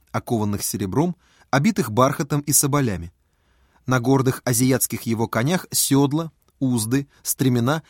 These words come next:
блистали золотом, изумрудами и яхонтами. Возницы,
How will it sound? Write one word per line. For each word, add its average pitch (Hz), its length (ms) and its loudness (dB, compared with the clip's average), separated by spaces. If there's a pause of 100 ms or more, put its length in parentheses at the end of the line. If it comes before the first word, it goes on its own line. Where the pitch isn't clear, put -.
(120)
блистали 190 460 4
золотом, 147 640 2
изумрудами 123 640 2
и 147 160 -2
яхонтами. 98 640 -4 (680)
Возницы, 127 680 0